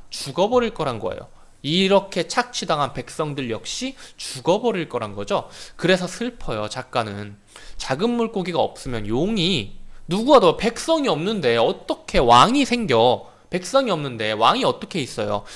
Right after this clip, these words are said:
그리고 백성이 없는데 이 고관 돼지들, 이 관리들이 어떻게 "우리가 고관 돼지들이다, 우리가 높은 놈들이다, 우리가 권력자들이" 어떻게 의소될 수 있겠어요?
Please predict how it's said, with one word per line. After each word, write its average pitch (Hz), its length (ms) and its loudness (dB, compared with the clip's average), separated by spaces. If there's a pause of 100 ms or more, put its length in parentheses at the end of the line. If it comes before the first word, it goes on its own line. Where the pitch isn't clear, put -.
(120)
그리고 262 240 2
백성이 294 460 0
없는데 147 340 -2
이 180 160 -2
고관 254 380 0
돼지들, 143 440 -4
이 156 100 -8
관리들이 208 540 -2
어떻게 240 720 0 (180)
"우리가 147 600 0
고관 139 380 -2
돼지들이다, 117 540 -8
우리가 151 460 2
높은 123 340 6
놈들이다, 120 340 0
우리가 170 340 0
권력자들이" 127 560 0
어떻게 151 340 -2
의소될 180 320 0
수 - 140 -8
있겠어요? 120 480 0